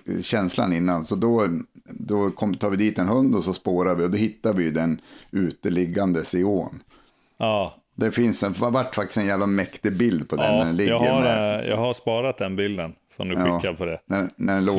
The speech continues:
Speaker 2: Svinfin.
Speaker 1: först.
Speaker 2: Ja.
Speaker 1: Och jag såg aldrig riktigt, alltså jag kunde inte räkna hur många, hur, hur, hur stor kronan var, liksom.
Speaker 2: Nej,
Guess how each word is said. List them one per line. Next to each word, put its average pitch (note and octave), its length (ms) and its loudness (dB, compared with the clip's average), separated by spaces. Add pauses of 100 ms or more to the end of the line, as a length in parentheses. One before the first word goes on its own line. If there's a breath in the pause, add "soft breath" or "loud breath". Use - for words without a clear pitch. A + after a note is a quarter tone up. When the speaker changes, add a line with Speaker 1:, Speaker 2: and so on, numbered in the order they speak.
Speaker 2:
Svinfin. F2 140 0 (320)
Speaker 1:
först. C#2+ 120 -12 (280)
Speaker 2:
Ja. F#2 420 -2
Speaker 1:
Och F#2+ 80 0
jag A#2 120 2
såg E3+ 440 2
aldrig F2+ 300 2
riktigt, - 520 -4
alltså A#2 200 0
jag A2+ 80 0
kunde A#2+ 160 2
inte A#2+ 160 0
räkna A#2 460 0
hur G2 100 2
många, F#2 300 2 (400)
hur, F#2+ 220 0 (200)
hur, F2 360 -2 (120)
hur F2+ 200 0
stor F2+ 340 -2
kronan F2 460 0
var, A2+ 280 2
liksom. - 360 -8 (1800)
Speaker 2:
Nej, - 320 -8